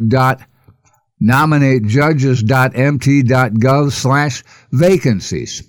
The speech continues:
Applications must be submitted electronically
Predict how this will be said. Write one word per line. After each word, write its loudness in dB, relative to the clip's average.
Applications 0
must 0
be 0
submitted 0
electronically -2